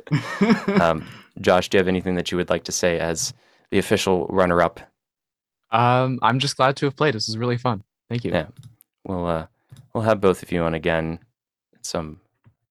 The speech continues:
Speaker 1: point next year, I'm sure. So thank you both for being on once again. Well,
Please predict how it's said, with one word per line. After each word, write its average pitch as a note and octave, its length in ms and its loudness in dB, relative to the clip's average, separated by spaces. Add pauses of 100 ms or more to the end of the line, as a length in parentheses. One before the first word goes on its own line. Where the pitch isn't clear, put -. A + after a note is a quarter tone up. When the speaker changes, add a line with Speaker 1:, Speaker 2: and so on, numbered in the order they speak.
(180)
Speaker 1:
point F2 320 -4
next E2 320 -8
year, E2 160 -6
I'm D#2+ 140 -8
sure. D#2+ 400 -6 (140)
So D#2+ 280 -4 (720)
thank E2+ 160 -4
you E2+ 60 -4
both D#2+ 180 0
for F2+ 80 -4
being D#2 320 -4
on D#2 280 -4 (200)
once E2 220 -4
again. E2 380 0 (1500)
Well, A#2+ 280 6